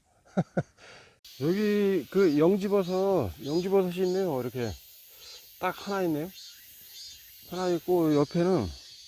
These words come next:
옆에는 이게 장수버섯이 이 참나무에 붙어 있어요. 근데 이게, 어휴, 크네. 크고 상태도 좋-, 상태도 좋-, 이게 이제 이 가루가,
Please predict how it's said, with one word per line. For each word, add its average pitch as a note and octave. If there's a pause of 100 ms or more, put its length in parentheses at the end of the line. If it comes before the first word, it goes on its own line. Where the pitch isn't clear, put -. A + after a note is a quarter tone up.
(920)
옆에는 F3
이게 E3
장수버섯이 D3+ (120)
이 C3
참나무에 E3+
붙어 A#2
있어요. A#2 (1080)
근데 F3
이게, F3 (280)
어휴, D#3 (540)
크네. F#3 (1300)
크고 G3+
상태도 G3
좋-, D#3+ (160)
상태도 F#3+
좋-, D#3
이게 F#3+
이제 F#3+ (1120)
이 F3+
가루가, F3+